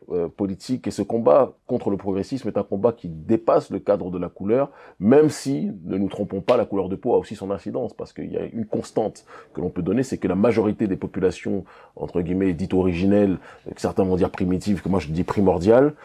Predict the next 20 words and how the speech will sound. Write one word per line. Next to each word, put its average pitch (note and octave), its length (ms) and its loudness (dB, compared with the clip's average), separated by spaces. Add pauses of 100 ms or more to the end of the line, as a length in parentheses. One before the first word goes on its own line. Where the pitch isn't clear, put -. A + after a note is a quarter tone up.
(320)
euh, E2 220 -2
sont A2 220 -2
des G2+ 80 2
populations F#2+ 460 0
qui A2+ 100 -6
sont - 220 -2
enracinées B2 460 6
dans A#2+ 120 6
une G2 120 -2
problématique G2 580 -2
liée G2 340 4
à F#2 80 -2
la F2+ 80 -2
logique F2 240 -8
du E2+ 80 -12
tra-, - 180 -10
de E2 100 -4
la F2+ 80 -2
tradition G2 540 -4 (480)
et F2+ 200 2